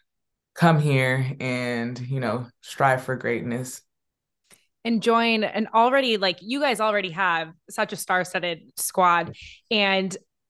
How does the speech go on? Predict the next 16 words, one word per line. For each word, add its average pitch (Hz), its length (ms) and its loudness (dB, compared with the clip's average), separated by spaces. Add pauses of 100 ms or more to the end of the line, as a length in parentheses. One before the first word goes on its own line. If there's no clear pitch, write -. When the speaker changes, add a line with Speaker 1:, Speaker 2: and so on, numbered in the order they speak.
(160)
Speaker 2:
I, 233 180 2
I 240 100 4
think 302 180 0
it's - 140 0
important 240 460 2
to 208 80 -6
note, 185 180 0
because 196 280 -2
you're 240 160 4
one 294 160 4
of, 254 180 0
you're, 254 300 2
you're 220 300 2 (140)
a 226 40 -20
humble 214 380 0
player. 175 460 -4